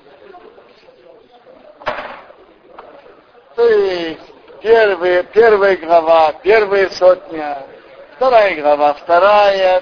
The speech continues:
третья, третья, четвёртая, четвёртая. Очень просто. В Хумаш Дворим есть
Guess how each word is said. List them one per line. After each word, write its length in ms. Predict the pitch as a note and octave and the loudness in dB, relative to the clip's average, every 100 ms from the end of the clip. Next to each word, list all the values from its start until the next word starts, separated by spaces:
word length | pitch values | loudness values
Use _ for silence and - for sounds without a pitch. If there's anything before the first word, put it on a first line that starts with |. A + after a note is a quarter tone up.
| F#3 | -6
третья, 460 | D3 D3+ - F3 | -10 -12 -10 -16
третья, 680 | - G#3+ A#3+ A3+ A3 G3+ G3+ | -10 -2 2 2 -2 -6 -6
четвёртая, 640 | - - E3 C#3+ C#3+ E3 | -8 -20 -6 -6 -6 -14
четвёртая. 720 | E3 - - B3+ B3 - G3+ - _ _ _ _ _ _ _ _ _ _ _ _ - - - D3+ D3+ - - C#3 D#3+ - D#3+ - D#3 F3+ _ F3+ | -16 -20 -4 0 0 -4 -20 -20 _ _ _ _ _ _ _ _ _ _ _ _ -20 -20 -20 -20 -20 -20 -20 -20 -20 -20 -20 -20 -20 -20 _ -20
Очень 260 | - G#3+ G#3 | -20 -20 -8
просто. 520 | D#3+ C#3 - - - - - - - | -8 -8 -14 -18 -18 -20 -20 -20 -20
В 60 | - | -16
Хумаш 360 | G3 A3 A#3+ E3+ | -10 -4 -4 -2
Дворим 380 | E3+ F#3 G#3 | -2 -2 -4
есть 200 | F3 F3+ | -10 -12